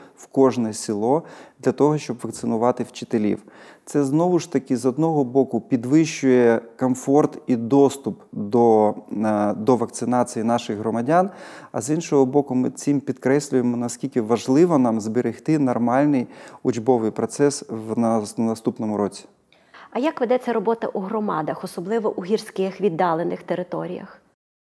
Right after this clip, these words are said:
Speaker 1: Е, якщо ми говоримо про планування і про завдання до вакцинації, то абсолютно немає значення, це гірська територія чи ні,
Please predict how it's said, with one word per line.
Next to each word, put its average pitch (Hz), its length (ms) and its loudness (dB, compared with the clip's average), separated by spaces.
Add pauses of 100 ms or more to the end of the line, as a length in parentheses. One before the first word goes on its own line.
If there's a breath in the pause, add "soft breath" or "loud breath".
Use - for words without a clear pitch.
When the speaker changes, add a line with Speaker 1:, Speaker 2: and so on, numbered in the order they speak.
(200)
Speaker 1:
Е, 135 220 2
якщо 165 340 2
ми 160 100 0
говоримо 151 440 2
про 147 160 2
планування 147 600 2
і 131 40 2
про 127 140 -2
завдання 135 460 0
до 135 120 0
вакцинації, 151 600 -2
то 135 120 0
абсолютно 147 480 0
немає 135 380 2
значення, 135 760 0
це 135 220 0
гірська 139 400 0
територія 135 560 0
чи 127 220 -2
ні, 196 320 2